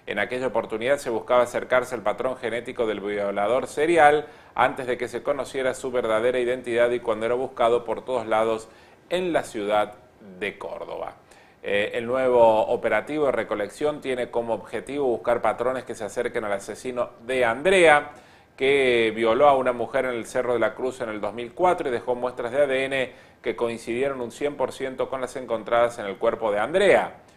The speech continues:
La muestra se toma a través del hisopado bucal que realiza personal de química legal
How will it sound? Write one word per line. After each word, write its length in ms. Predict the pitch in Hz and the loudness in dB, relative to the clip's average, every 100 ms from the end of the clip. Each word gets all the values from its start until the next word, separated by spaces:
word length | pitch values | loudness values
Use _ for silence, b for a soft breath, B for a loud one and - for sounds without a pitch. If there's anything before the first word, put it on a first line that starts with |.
| b b - | b b -6
La 120 | 95 | -4
muestra 380 | 110 131 127 113 | -2 -4 -4 -4
se 140 | 113 | -4
toma 280 | - 120 123 | 0 0 2
a 60 | 110 | 0
través 340 | 110 113 117 | 0 0 0
del 260 | 113 123 127 | 0 -2 -4
hisopado 560 | 131 117 110 101 123 123 | -12 -6 -4 2 4 6
bucal 460 | 135 151 170 160 156 | 4 2 4 4 4
que 140 | 160 | 2
realiza 480 | 151 131 135 135 123 | 4 2 2 0 0
personal 460 | 139 131 127 127 | 0 -2 -2 -2
de 120 | 123 117 | -2 -4
química 380 | 127 127 120 | -6 -8 -4
legal 460 | 131 135 123 123 120 | -2 0 4 4 2